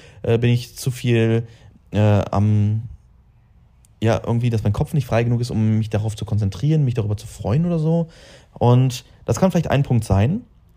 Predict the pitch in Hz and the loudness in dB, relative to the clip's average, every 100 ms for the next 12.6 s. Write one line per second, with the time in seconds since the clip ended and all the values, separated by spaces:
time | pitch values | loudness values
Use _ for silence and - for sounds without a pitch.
0 | - 98 117 190 277 - _ - _ _ | -2 2 4 2 -2 -16 _ -20 _ _
1 | _ - 101 110 104 90 95 107 143 160 | _ -10 -8 -4 -2 2 2 2 2 2
2 | 170 - 156 156 165 165 - - - - | 0 0 -2 0 2 0 -2 -2 -4 -4
3 | - - 107 107 104 104 98 123 170 - | -10 -6 0 0 0 0 0 2 0 2
4 | 139 175 185 196 - - - - - - | 2 4 4 2 -2 -14 -20 -20 -20 -20
5 | - 123 143 113 107 127 123 120 147 135 | -4 2 4 6 4 2 0 -2 -2 -4
6 | 113 110 110 101 101 107 123 - - - | 0 0 2 0 0 -2 -4 -4 -20 -20
7 | - - _ - 107 110 110 120 127 - | -20 -20 _ -2 2 4 2 0 -8 -2
8 | 104 98 98 107 104 98 - 98 95 - | 2 2 2 2 2 0 -2 -2 -2 -2
9 | 104 95 90 - 101 95 92 92 95 92 | -4 -2 -4 -4 -2 -2 -2 -2 -2 -2
10 | 104 - - - - - - - 92 98 | -4 -10 -20 -20 -20 -20 -8 0 2 2
11 | 98 110 104 98 101 - 98 95 - 85 | 2 0 -2 0 0 0 0 0 -2 -8
12 | - 92 85 87 90 | -6 -4 -2 -2 -2